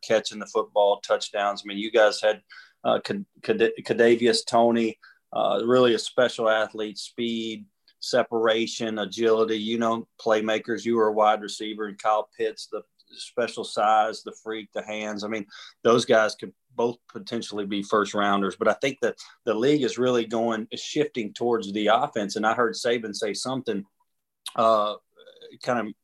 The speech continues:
early on in the year, Chris, was about, about, you know, it's hard to coach, uh, against these offenses now because the best players out of high school are wanting to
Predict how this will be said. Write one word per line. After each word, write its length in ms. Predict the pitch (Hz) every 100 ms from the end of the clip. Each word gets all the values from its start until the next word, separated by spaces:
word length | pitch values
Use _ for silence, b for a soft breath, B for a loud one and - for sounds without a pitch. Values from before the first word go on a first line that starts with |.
| -
early 320 | 120 120 117
on 160 | 117
in 100 | 113
the 120 | 104 98
year, 300 | 110 120 117
Chris, 340 | - 110 104 -
was 180 | 98
about, 360 | 101 101 104 101 - B B B B -
about, 480 | 107 117 110 110 _
you 140 | 127 107
know, 160 | - _ _ -
it's 140 | 110
hard 560 | - - 143 147 139 117
to 80 | 113 -
coach, 500 | 135 123 120 - - _ _ 120
uh, 360 | 113 110 110 - _ -
against 480 | 113 123 143 147 -
these 200 | 113 107
offenses 600 | 113 120 120 98 101 104
now 240 | 104 104
because 320 | 101 98 101
the 80 | -
best 340 | 98 135 -
players 320 | - 127 117 110
out 140 | 107
of 80 | 98
high 140 | 110
school 240 | 113 - 101
are 60 |
wanting 260 | 98 107
to 60 | -